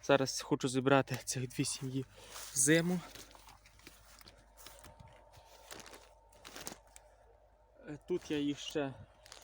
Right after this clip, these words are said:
не збирав в зиму. Е, тому зараз постараюся показати. Сьогодні двадцять третє жовтня. Е, тут швидше за все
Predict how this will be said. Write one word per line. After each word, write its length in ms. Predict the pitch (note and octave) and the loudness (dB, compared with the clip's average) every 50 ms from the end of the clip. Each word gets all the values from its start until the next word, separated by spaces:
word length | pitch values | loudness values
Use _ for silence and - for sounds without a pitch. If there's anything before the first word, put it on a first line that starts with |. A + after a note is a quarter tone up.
| - - - - D#3 | -20 -20 -12 -8 -4
не 160 | D3+ D#3+ E3+ | -4 -2 -4
збирав 440 | D3+ C#3+ D#3 E3 E3 E3 D#3+ E3 D#3+ | -2 -2 -2 0 0 2 0 0 0
в 40 | |
зиму. 420 | D3+ - E3+ E3 D#3+ D#3+ D#3 D#3 D3+ - - - _ - - - - _ _ _ - - - - - - - - - - - - - - - - - - - - | -2 -2 -2 -2 -2 -4 -6 -8 -10 -14 -20 -20 _ -20 -20 -20 -20 _ _ _ -20 -20 -20 -20 -20 -20 -20 -20 -20 -20 -20 -20 -20 -20 -20 -20 -20 -20 -20 -20
Е, 120 | F#2+ F2+ D3+ - - | -20 -20 -20 -8 -6
тому 500 | D3 C#3+ D3 D3+ E3 F3 F3+ F#3 F3+ E3 - - - - - - - - _ - - - - - - - - - - - - - - - - - - - - - - - | -4 -4 -4 -4 -4 -4 -4 -6 -8 -8 -12 -18 -20 -20 -20 -20 -20 -20 _ -20 -14 -14 -14 -14 -12 -18 -20 -20 -20 -20 -20 -20 -20 -20 -20 -20 -20 -20 -20 -20 -16 -14
зараз 240 | E3 C#3+ C#3 C#3+ - | -10 -8 -8 -8 -8
постараюся 680 | - - D3 - - D3+ C#3+ C#3+ C#3+ C#3+ - - D3 | -10 -10 -12 -8 -6 -4 -2 0 0 0 -2 -4 -8
показати. 720 | - - D3+ - D3+ C#3 - E3+ F3 F3 F3 - F#3 F3+ D#3+ - - - - - - - - - - - - - - - - - - - - - - - - - - - - - - - - - - - - - - - D3 - - - - - - - - - | -6 -6 -4 -2 -2 0 0 2 2 0 0 -2 -6 -8 -8 -10 -16 -20 -20 -20 -20 -20 -20 -20 -20 -20 -20 -20 -20 -20 -20 -20 -20 -20 -20 -20 -20 -10 -8 -8 -8 -8 -10 -12 -14 -20 -20 -20 -20 -20 -20 -2 0 0 0 0 -6 -12 -16 -20 -20 -20 -8 -6
Сьогодні 220 | E3 D#3 D#3 D#3 | -4 -4 -4 -6
двадцять 320 | C#3+ C#3 D3 - - - - | -6 -8 -10 -12 -12 -6 -4
третє 320 | D#3+ D#3 D3+ D#3 - D3 | -2 -2 -2 -4 -6 -6
жовтня. 520 | C3+ D#3+ F3 F3+ F3 - E3+ E3+ E3+ D#3+ - - - - - - - - - - - - - - - - - | -4 -2 -2 -2 -2 -4 -6 -8 -8 -8 -10 -14 -20 -16 -16 -16 -16 -16 -20 -20 -20 -20 -20 -20 -20 -12 -8
Е, 180 | D3 C#3+ C#3+ C#3+ - - | -6 -4 -4 -6 -4 -6
тут 220 | F#3 F3 - - | -6 -6 -4 -8
швидше 440 | - - E3+ E3+ F3+ - - D#3+ D#3 | -10 -6 -2 0 0 0 0 -4 -4
за 120 | C#3+ D#3 | -4 -4
все 540 | D3+ - - - - - - - E3+ D#3+ D3+ | -6 -6 -8 -10 -10 -8 -2 0 0 0 0